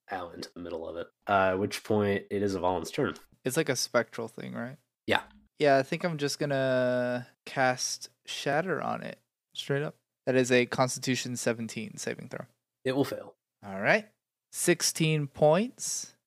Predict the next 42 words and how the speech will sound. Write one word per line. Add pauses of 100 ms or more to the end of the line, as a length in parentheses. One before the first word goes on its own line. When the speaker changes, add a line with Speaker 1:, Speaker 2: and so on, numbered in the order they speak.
(180)
Speaker 2:
of,
uh, (420)
what
is
it? (280)
Thunder
damage. (180)
And
then
I
think
I'll,
like, (420)
back
away
from
the
door
a
little
bit. (320)
Speaker 1:
Uh,
yeah,
you
set
off
Shatter
in
the
middle
of
the
room,
basically
centered
on
this
figure. (460)
Uh,
and
as
it,